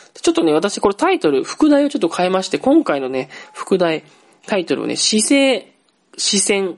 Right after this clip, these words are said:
声のトーンなど、非言語情報を活かしてやる気を高める方法と、というふうに変えました。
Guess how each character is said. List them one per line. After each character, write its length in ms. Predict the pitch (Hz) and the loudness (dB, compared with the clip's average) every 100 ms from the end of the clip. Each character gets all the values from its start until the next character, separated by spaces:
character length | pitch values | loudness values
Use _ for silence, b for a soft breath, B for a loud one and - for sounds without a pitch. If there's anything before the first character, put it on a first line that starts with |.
| _ | _
声 260 | - 285 220 | -2 0 2
の 120 | 147 | 0
ト 280 | 147 165 139 | 2 2 2
ー 20 | |
ン 100 | 127 | 0
な 160 | 117 113 | 0 0
ど、 180 | 104 - B B B | -2 -4 B B B
非 220 | - 185 | -6 0
言 240 | 190 240 233 | 2 2 2
語 120 | 226 | 2
情 200 | 202 214 | 4 4
報 220 | 185 131 | 2 0
を 60 | 123 | 2
活 100 | 123 | 2
か 140 | 143 | -2
し 100 | 139 | -4
て 180 | - - - | -4 -6 -2
や 180 | 123 | 2
る 140 | 147 190 | 2 4
気 120 | 202 | 2
を 60 | 185 | 2
高 220 | 165 175 | 2 0
め 100 | 180 | 0
る 80 | 139 | 2
方 180 | 127 | 0
法 240 | 127 113 90 | 2 -2 -6
と、 100 | - _ b b b b b b b _ _ _ _ - | -10 _ b b b b b b b _ _ _ _ -2
と 100 | 302 | 2
い 80 | 277 | 2
う 20 | |
ふ 60 | 247 | 2
う 40 | |
に 100 | 135 | -2
変 180 | - 135 | -2 -4
え 20 | |
ま 100 | 127 | -4
し 80 | 123 | -6
た。 140 | - | -8